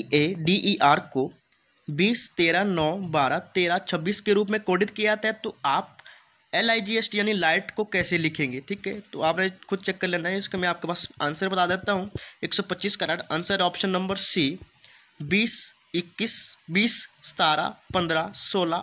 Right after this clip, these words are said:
अट्ठाईस, ठीक है। नेक्स्ट क्वेश्चन नंबर वन ट्वेंटी सिक्स, श्रेणी पूर्ण कीजिए, ए जेड वाई, ई एक्स डब्ल्यू, आई वी यू। तो इसका राइट आंसर है ऑप्शन नंबर ए, एम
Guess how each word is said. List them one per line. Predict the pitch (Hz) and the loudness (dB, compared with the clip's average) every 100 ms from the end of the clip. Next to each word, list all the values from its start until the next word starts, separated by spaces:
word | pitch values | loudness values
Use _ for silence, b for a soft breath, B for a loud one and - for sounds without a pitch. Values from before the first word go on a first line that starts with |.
| - | -6
अट्ठाईस, | - 131 120 120 - | -6 -4 -6 -8 -12
ठीक | 190 - | -12 -8
है। | 190 202 _ | -10 -12 _
नेक्स्ट | 180 220 - - B B B B - | -6 -6 -10 -12 B B B B -2
क्वेश्चन | 185 202 | 0 2
नंबर | 208 208 220 - | 0 0 -4 -2
वन | 180 196 | -2 -2
ट्वेंटी | 196 180 196 | 0 -2 0
सिक्स, | - 208 - - | -2 -4 -6 -4
श्रेणी | - 180 208 220 | 0 2 2 -2
पूर्ण | - 185 185 | -4 -4 -4
कीजिए, | 160 135 127 123 - - - | -4 -6 -6 -10 -12 -20 0
ए | 165 | 2
जेड | 202 214 | 2 2
वाई, | 214 202 233 - _ _ | 2 0 -2 -12 _ _
ई | 180 202 | 0 2
एक्स | 208 - | 2 0
डब्ल्यू, | 202 208 220 233 - B B _ | 0 0 -4 -8 -12 B B _
आई | 156 170 | 2 4
वी | 160 | 2
यू। | 143 123 139 - | -4 -8 -14 -8
तो | 180 | -4
इसका | 185 190 | -2 2
राइट | 180 185 160 | 0 0 -4
आंसर | 180 208 196 | -2 0 0
है | 208 - B B B B - | -2 -8 B B B B 0
ऑप्शन | 160 160 - 208 | 0 2 2 2
नंबर | 208 208 - - | 2 0 -4 -2
ए, | 156 160 - - - _ - _ _ _ - - | 0 0 -6 -20 -20 _ -20 _ _ _ -8 0
एम | 185 226 | 0 0